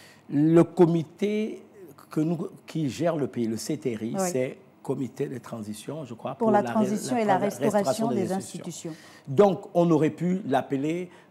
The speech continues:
Speaker 1: également pour la refondation de l'État, parce que notre État était par terre.
Speaker 2: Mm.
Speaker 1: L'État étant les entités juridiques et les institutions qui sont, qui nous gèrent et qui nous représentent.
Speaker 2: Ouais.
Speaker 1: Bien, à ne pas confondre avec le pays qui est l'espace territorial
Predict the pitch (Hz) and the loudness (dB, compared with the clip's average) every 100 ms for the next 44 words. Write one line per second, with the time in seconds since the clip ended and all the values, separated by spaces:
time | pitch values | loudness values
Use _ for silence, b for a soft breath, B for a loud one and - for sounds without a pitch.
0 | - 127 110 139 139 147 - 135 127 - | -6 -4 -2 -2 -2 -4 -4 -2 -2 0
1 | 147 135 - 135 123 107 139 120 107 107 | 0 0 -2 -4 -4 -6 -8 -8 -8 -10
2 | 104 - 127 - 143 147 175 - - 127 | -14 -12 -10 -6 -2 -2 -4 -8 -8 -6
3 | 143 143 117 135 - 123 - - 101 - | -6 -10 -8 -10 -6 -8 -8 -12 -16 -16
4 | - 226 B B - 120 120 135 147 113 | -12 -12 B B -4 0 2 4 2 2
5 | - 143 139 110 110 113 113 120 110 123 | -2 -2 -2 -4 -6 -6 -6 -4 -4 -4
6 | 123 113 110 107 - 120 - 120 - 131 | -4 -6 -6 -8 -8 -8 -6 -10 -6 -8
7 | 139 - B B - 160 156 143 117 127 | -8 -12 B B -4 0 2 0 -2 -6
8 | 131 - 117 135 127 117 - 101 98 185 | -6 -10 -6 -4 -2 -4 -4 -6 -4 -6
9 | 165 - 104 110 - B B 120 117 135 | -6 -10 -10 -10 -10 B B -4 -2 -2
10 | 131 120 131 120 120 120 - 120 143 143 | -2 -4 -6 -4 -4 -6 -4 -6 -6 -6
11 | 127 113 - 147 131 - 113 110 101 113 | -8 -8 -8 -8 -8 -10 -12 -12 -8 -6
12 | 139 | -4